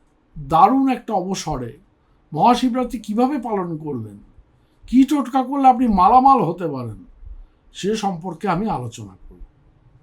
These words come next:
তার আগে আর দুটো কথা আবার বলতে চাই,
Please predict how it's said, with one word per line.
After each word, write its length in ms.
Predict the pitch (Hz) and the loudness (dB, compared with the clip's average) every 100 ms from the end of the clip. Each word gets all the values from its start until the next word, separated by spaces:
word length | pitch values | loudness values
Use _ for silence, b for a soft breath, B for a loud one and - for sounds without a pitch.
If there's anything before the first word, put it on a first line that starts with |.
| _ _ - _ _ _ _ _ _ _ b b b b _ - | _ _ -20 _ _ _ _ _ _ _ b b b b _ -4
তার 180 | 208 | 2
আগে 160 | 262 262 | 4 6
আর 220 | 320 240 | 6 6
দুটো 300 | 190 240 254 | 2 -2 -2
কথা 240 | 233 214 196 | -4 -2 -2
আবার 200 | 180 156 | -2 -4
বলতে 380 | 151 180 185 | -6 -10 -8
চাই, 360 | 170 190 214 | -6 -6 -6